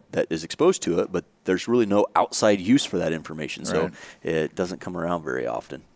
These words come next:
Speaker 2: Mm-hmm.
Speaker 1: All right, so now we've got a litany of questions and comments, uh, from Ron Loney. Uh, Ron,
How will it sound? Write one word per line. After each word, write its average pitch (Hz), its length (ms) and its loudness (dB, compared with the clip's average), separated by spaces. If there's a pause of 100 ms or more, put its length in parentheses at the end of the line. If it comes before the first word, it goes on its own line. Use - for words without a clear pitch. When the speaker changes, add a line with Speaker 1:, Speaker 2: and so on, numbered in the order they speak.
(120)
Speaker 2:
Mm-hmm. - 1300 -16
Speaker 1:
All 127 300 8
right, 82 240 4
so 113 220 4
now 110 220 4
we've 110 220 2
got 101 420 6
a 87 140 2
litany 113 840 6
of 95 120 4
questions 101 680 4
and 90 380 -2 (320)
comments, 98 600 2 (380)
uh, 85 320 6
from 90 540 -2 (400)
Ron 156 640 2
Loney. 101 600 0 (440)
Uh, 82 280 4
Ron, 127 640 2